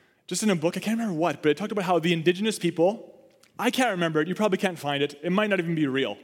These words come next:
<laughs> But, but it said the indigenous people could tell the character of the European white man by how they walked in the bush.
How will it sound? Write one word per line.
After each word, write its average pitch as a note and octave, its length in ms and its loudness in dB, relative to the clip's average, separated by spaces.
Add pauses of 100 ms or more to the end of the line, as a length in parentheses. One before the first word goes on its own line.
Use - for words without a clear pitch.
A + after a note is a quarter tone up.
(200)
<laughs> C4 140 0 (640)
But, G3+ 340 0 (920)
but F#3 80 4
it F#3+ 60 2
said A3+ 140 6
the A3+ 100 4
indigenous A#3+ 400 0
people G#3+ 240 0
could F#3 120 -2
tell G3 160 0
the F3 80 -2
character A3 640 0 (340)
of E3+ 300 0 (360)
the C#3+ 260 0
European F#3 460 2
white F#3+ 200 2
man D3 260 -2 (220)
by D#3 100 2
how E3+ 160 2
they F3+ 100 4
walked D#3+ 380 2
in E3 80 -2
the C3+ 80 -2
bush. B2+ 380 -4